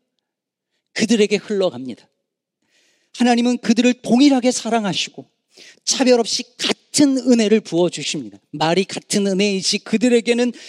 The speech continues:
넘치는 은혜이고 예상을 뒤엎는 과분한 은혜였습니다.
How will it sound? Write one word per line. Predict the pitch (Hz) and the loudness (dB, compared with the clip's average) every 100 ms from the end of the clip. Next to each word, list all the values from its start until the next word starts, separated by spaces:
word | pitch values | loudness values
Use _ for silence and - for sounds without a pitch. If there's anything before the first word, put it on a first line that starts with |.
| - 208 | -20 -6
넘치는 | 269 339 - - 294 262 196 | -2 -2 -2 0 2 2 2
은혜이고 | 190 180 160 127 139 127 117 | -2 -2 -2 -2 -2 -2 -2
예상을 | 123 214 240 254 233 240 | 2 2 2 -4 -2 -2
뒤엎는 | 220 185 214 185 185 180 | -2 -2 -2 0 -6 -8
과분한 | - 147 156 165 147 | -4 -4 -2 -2 -4
은혜였습니다. | 160 151 139 123 - - 127 - | -4 -4 -2 -4 -6 -8 -12 -20